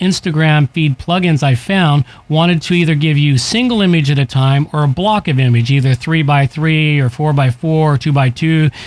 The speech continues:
You know, they just, they didn't do a single row. And that's what I was needing, 'cause that's what her site needed in particular, was to lay a single row of Instagram images down.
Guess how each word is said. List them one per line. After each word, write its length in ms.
You 80
know, 460
they 100
just, 240
they 120
didn't 240
do 160
a 60
single 460
row. 520
And 200
that's 240
what 120
I 120
was 160
needing, 300
'cause 140
that's 200
what 120
her 160
site 340
needed 240
in 80
particular, 420
was 200
to 100
lay 220
a 80
single 500
row 480
of 160
Instagram 580
images 440
down. 340